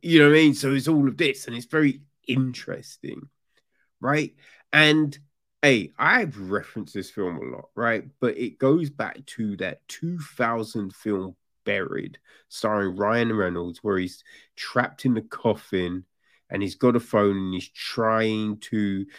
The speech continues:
speak to the police operator to get help. And, you know, it, it basically just set in this coffin.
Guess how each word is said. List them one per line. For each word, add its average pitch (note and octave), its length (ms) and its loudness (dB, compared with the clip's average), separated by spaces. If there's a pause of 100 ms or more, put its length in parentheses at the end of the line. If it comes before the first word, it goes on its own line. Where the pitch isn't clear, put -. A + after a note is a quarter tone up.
(140)
speak C#3 420 6
to C3 80 -4
the A2 80 -4
police A#2+ 380 -6
operator G#2 560 -2
to G2 100 -16
get - 320 -4
help. G2 420 -6 (440)
And, A#2 360 0 (880)
you C3 120 2
know, A#2+ 180 -4 (180)
it, B2+ 380 6
it C3 280 -4 (220)
basically B2+ 440 0
just C3 200 -2
set B2 200 0
in B2 100 2
this A#2+ 140 0
coffin. - 540 -4